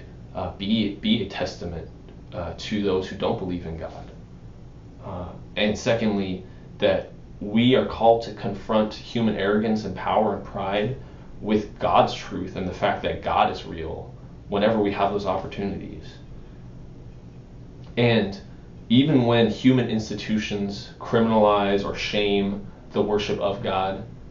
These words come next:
we worship God regardless because he is worthy, because we don't fear what, whatever may come. So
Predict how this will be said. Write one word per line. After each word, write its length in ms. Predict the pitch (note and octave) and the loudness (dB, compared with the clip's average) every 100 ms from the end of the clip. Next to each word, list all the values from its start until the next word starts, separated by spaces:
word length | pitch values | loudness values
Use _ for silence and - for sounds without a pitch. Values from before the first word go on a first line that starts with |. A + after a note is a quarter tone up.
| - - | -16 -6
we 140 | G2 G#2+ | 2 4
worship 360 | G#2+ - G2 | 4 0 0
God 220 | - G2 | 2 2
regardless 480 | G2+ G2 F#2+ F#2 F2 | 0 2 0 0 -6
because 260 | - - - | -8 -8 -8
he 160 | F2 | -6
is 120 | F#2 - | -6 -6
worthy, 440 | - - D2+ - - - - - - - - - - - - | -8 -8 -8 -12 -14 -16 -16 -16 -16 -16 -16 -16 -18 -16 -10
because 280 | G2+ G#2 G2+ | -8 -4 -2
we 100 | G#2 | 0
don't 220 | G#2 - | 0 -2
fear 520 | - G#2 G#2+ G2+ - - - | -6 -2 0 -2 -6 -12 -12
what, 300 | - G2+ - G#2 | -2 0 2 4
whatever 320 | G#2 G2+ G2 | 4 4 0
may 160 | F#2 | -4
come. 300 | - F#2+ F#2+ - - - - - - - - - - - - - - - - - - - - - - - - - - - - - - | -6 -8 -8 -12 -16 -10 -10 -10 -16 -18 -18 -16 -16 -16 -16 -18 -18 -16 -16 -16 -16 -16 -16 -18 -18 -16 -16 -16 -16 -16 -16 -16 -8
So 500 | - C#3 A#2+ - - | 6 8 8 4 -4